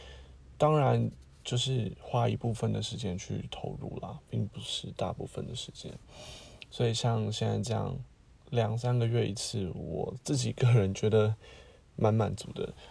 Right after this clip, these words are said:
或许这会有一点自私，对他们来说这远远不够。可是我，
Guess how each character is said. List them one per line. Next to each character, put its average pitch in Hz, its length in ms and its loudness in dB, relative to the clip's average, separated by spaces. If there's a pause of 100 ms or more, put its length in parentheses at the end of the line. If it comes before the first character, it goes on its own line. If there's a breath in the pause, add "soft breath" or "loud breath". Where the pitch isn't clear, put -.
或 - 180 6
许 123 160 2
这 131 160 6
会 131 200 4
有 110 160 4
一 - 20 0
点 107 240 -2
自 104 240 -4
私， - 480 -8
对 139 100 2
他 131 140 4
们 117 120 4
来 104 140 0
说 110 220 -2
这 110 140 0
远 98 240 0
远 90 120 -2
不 101 220 -4
够。 101 220 4 (1500 loud breath)
可 - 100 -2
是 123 120 6
我， 117 640 6